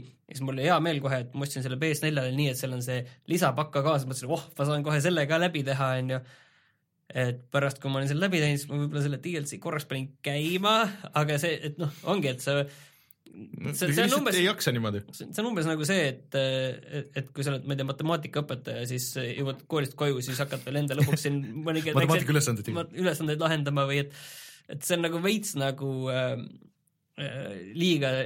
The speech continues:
Speaker 1: noh, tahaks puhata.
Speaker 2: Liiga intensiivne.
Speaker 1: Selles mõttes ma mängisin seal Leitoni kokkuvõttes suhteliselt intensiivselt läbi ka, et,
Speaker 2: Mhm.
Speaker 1: noh,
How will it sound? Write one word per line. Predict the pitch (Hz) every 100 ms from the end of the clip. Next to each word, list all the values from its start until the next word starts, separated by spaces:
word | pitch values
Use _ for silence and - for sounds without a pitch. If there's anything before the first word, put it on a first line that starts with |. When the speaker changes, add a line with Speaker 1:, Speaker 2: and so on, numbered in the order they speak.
| 76 101 90
Speaker 1:
noh, | 151 - _ _ _ _ _ - -
tahaks | 180 180
puhata. | 214 175
Speaker 2:
Liiga | 233 185
intensiivne. | 175 131 131 95 - - - 147
Speaker 1:
Selles | 254
mõttes | 226 185 175
ma | 175
mängisin | 220 156 147 139
seal | 147
Leitoni | 185 185 135
kokkuvõttes | 151 143 135 127
suhteliselt | 180 151 131
intensiivselt | 143 143 139 165 131 123
läbi | 160 151 131
ka, | 156 123
et, | 123 -
Speaker 2:
Mhm. | 123 117 113 _ _
Speaker 1:
noh, | 139